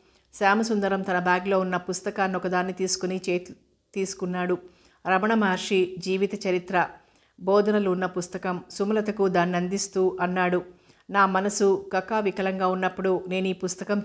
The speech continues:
చదువుతూ ఉంటాను. మీ కథ, మీ ముఖతః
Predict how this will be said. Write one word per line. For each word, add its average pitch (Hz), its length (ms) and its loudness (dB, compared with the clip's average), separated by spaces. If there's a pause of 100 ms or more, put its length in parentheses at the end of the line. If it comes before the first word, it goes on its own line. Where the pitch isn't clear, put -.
చదువుతూ 185 300 2
ఉంటాను. 180 460 0 (440)
మీ 202 160 2
కథ, 185 300 0 (600)
మీ 208 160 2
ముఖతః 202 480 0